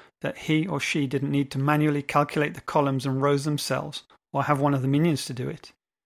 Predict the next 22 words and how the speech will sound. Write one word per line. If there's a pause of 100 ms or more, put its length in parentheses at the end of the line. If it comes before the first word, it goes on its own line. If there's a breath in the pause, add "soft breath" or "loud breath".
(140)
it
was
inevitable
that
computerized
systems
would
penetrate
deeper
and
deeper
in
businesses. (520)
Those
that
afforded
the
outrageous
costs
of
the
time